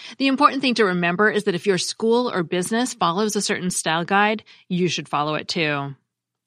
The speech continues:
The four main style guides that you may be asked to follow are the Associated Press Style Book, used by journalists, the Chicago Manual of Style, used by many publishers, and the Publication Manual of the American Psychological Association,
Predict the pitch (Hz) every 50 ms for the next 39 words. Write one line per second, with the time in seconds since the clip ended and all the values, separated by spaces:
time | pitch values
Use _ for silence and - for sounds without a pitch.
0 | _ _ - - - - 247 - 269 - - - 330 339 339 311 254 220 214 -
1 | - - 175 170 170 - 180 170 175 - - 202 - - 202 190 185 196 220 240
2 | 247 226 233 214 - - 170 170 170 - - - - 170 - - 180 - - 160
3 | 156 156 156 156 160 147 - 170 160 175 165 156 - 165 156 160 - 180 180 220
4 | 214 - 240 247 262 - - 185 160 156 160 151 165 156 156 156 - _ - _
5 | - 180 180 175 175 196 202 - 175 160 151 151 147 151 160 190 - - _ -
6 | - _ _ _ _ _ - - - - - 233 - 247 - - - 247 262 294
7 | 277 269 220 196 175 170 165 165 165 160 156 147 - - - 185 160 156 151 151
8 | 147 156 175 - - 196 190 196 185 - 196 175 175 165 156 156 - - - 262
9 | 247 226 196 - 160 147 147 151 151 156 - - - _ _ _ _ - - -
10 | - - 233 233 247 226 - 285 320 - 330 320 - 269 214 - 220 202 185 175
11 | 165 165 170 170 170 165 165 - - 170 185 165 160 165 165 160 160 - 180 170
12 | - 170 160 - 160 156 180 226 269 247 - 196 - 170 165 156 - - 160 156
13 | 151 - 170 156 156 147 - 170 160 156 160 156